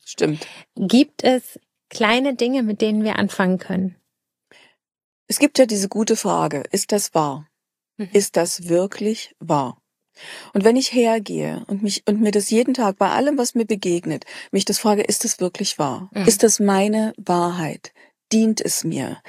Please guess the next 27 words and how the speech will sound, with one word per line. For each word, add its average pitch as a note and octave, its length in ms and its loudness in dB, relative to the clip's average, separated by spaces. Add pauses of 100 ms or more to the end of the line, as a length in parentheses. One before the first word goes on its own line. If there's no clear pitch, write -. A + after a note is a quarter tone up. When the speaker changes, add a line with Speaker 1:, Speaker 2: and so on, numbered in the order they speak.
(340)
Speaker 1:
Lässt A3 280 6
es - 140 -2
mich A3+ 240 0
wachsen? - 560 -2
Lässt F3 200 -2
es G3+ 120 -2
mich F#3 180 -2
glücklich G3 420 0
sein? D3 360 -6 (280)
Komme C4 260 6
ich C#4+ 160 0
dadurch, A3 540 2 (260)
komme A3+ 160 2
ich A3 120 -2
weiter G3 300 2
als - 160 -4
Persönlichkeit, F#3+ 1080 -2
in F#3 100 2
meinem F#3 220 4
Frausein, F3+ 840 0 (400)
in A#3 160 6
dieser G3+ 380 2
Wunder-, D#4 640 2 (140)
in A#3 100 0
diesem A3 300 0
wunderbaren A3 800 2
Geschenk G#3 500 0